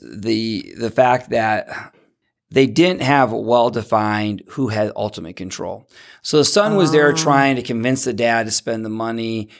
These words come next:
Speaker 1: And also they got into an argument of like, "Well, this is, you know, partially my decision." And then there's like, "Who can make the decision?" And that wasn't clearly defined. And that,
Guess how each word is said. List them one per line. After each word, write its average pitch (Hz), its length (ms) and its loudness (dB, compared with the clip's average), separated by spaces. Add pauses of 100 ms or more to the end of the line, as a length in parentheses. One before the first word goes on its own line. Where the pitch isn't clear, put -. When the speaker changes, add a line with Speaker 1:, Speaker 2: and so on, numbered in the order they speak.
(140)
Speaker 1:
And 107 400 0
also 131 420 4
they 117 80 2
got 113 300 2
into 113 200 -2
an 110 60 -2
argument 110 540 0
of 104 160 -2
like, 104 240 -6
"Well, 110 160 -2
this 117 240 4
is, 110 220 -2 (100)
you 113 80 -4
know, 98 60 -4
partially 123 480 0
my 110 240 2
decision." 107 760 -2
And 107 180 -2
then 110 160 -2
there's 110 220 0
like, 104 140 -2
"Who 117 120 -4
can 113 160 -4
make 110 160 -2
the 117 80 -8
decision?" 110 540 -2
And 110 140 -2
that 180 240 4
wasn't 131 280 2
clearly 117 240 -4
defined. 110 440 -2
And 123 100 0
that, 214 240 0